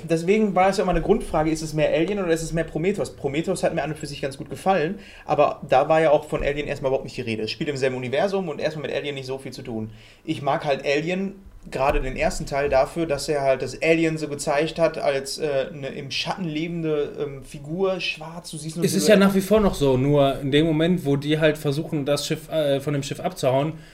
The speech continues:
Speaker 2: dann kommt es wieder zurück!
Speaker 1: Ja,
Speaker 2: So,
Speaker 1: und dann sieht
Speaker 2: ähm,
Speaker 1: man's. So.
Speaker 2: ja, und, ähm, dann machen die, also das ist, das ist so ein bisschen, ähm, äh, das, das Problem daran, also dann, dann, dann fighten die sich quasi da und, äh, wie gesagt, das mag ich jetzt spoilern, ist aber nicht schlimm.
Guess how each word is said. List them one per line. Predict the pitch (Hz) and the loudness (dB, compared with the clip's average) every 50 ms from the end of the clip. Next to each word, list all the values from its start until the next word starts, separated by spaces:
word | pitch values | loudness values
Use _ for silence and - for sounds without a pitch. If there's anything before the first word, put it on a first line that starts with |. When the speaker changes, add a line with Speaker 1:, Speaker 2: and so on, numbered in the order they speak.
| - - - | -20 -12 -10
Speaker 2:
dann | 190 - | -8 -2
kommt | - - 170 | -2 -2 0
es | - - | 4 6
wieder | 226 226 190 | 8 8 8
zurück! | 285 311 359 370 370 - - - - - - - - - - - - 104 | 10 10 10 8 8 4 -6 -8 -10 -10 -14 -20 -20 -20 -18 -14 -8 0
Speaker 1:
Ja, | 127 135 139 143 | 4 6 6 8
Speaker 2:
So, | 139 139 127 | 8 8 8
Speaker 1:
und | 127 151 | 8 8
dann | 160 165 | 8 8
sieht | 135 123 117 | 6 6 6
Speaker 2:
ähm, | 117 | 6
Speaker 1:
man's. | 113 110 113 110 - 170 165 - - | 6 4 2 2 0 0 0 0 0
So. | 135 127 120 117 117 | 0 -2 -2 0 0
Speaker 2:
ja, | 120 123 123 120 - - - - _ - | 0 0 0 0 -4 -10 -20 -20 _ -6
und, | - 131 131 131 123 135 | -2 0 0 0 0 -2
ähm, | 147 139 139 139 139 127 | -2 0 0 0 0 2
dann | 120 147 156 175 | 2 2 4 4
machen | 185 180 185 180 170 | 4 4 4 2 4
die, | 165 165 156 | 4 4 4
also | 156 151 151 | 4 4 4
das | 156 170 175 | 2 2 2
ist, | 180 175 - - | 0 -6 -4 -6
das | 175 170 | -4 -4
ist | 175 175 175 | -2 -2 0
so | 175 | 0
ein | 165 160 | 0 0
bisschen, | 175 175 - 185 170 165 165 160 160 165 160 | -2 0 0 0 2 2 0 -2 -4 -4 -2
ähm, | 160 160 151 147 147 143 139 139 139 | 0 0 0 0 -2 -4 -6 -6 -6
äh, | 143 143 135 135 | -6 -6 -6 -6
das, | 135 139 143 139 - - 123 127 | -4 -4 -4 -6 -6 -10 -10 -8
das | 143 135 | -8 -8
Problem | - - 135 127 135 147 151 | -6 -4 -4 -2 0 0 0
daran, | 151 135 139 143 139 | 0 -2 -2 -4 -4
also | 139 131 139 | -4 -6 -6
dann, | 131 131 127 127 127 | -6 -4 -4 -4 -4
dann, | 127 123 123 120 | -4 -4 -4 -4
dann | 120 120 120 120 | -4 -4 -6 -6
fighten | - - 147 147 160 156 160 160 | -6 -2 0 0 0 0 -4 -4
die | 165 156 | -4 -4
sich | 156 156 156 - | -4 -6 -10 -4
quasi | - 151 151 147 143 | -2 -2 -2 -2 -4
da | 151 143 143 | -4 -4 -4
und, | 143 131 131 | -4 -6 -8
äh, | 131 131 131 | -8 -8 -8
wie | 135 | -6
gesagt, | 139 139 151 151 - - | -4 -2 -4 -4 -4 -6
das | 156 - - | -8 -4 0
mag | 151 160 175 175 | 0 0 0 0
ich | 175 - | -2 -2
jetzt | 165 160 - - | -2 -4 -4 -4
spoilern, | - 170 170 180 185 185 185 180 180 | 2 4 4 6 6 4 2 2 -2
ist | - - - | -6 -8 -6
aber | 170 160 151 | -4 -4 -4
nicht | 151 147 - | -6 -6 -8
schlimm. | - - 113 110 101 | -6 -2 -2 -2 -2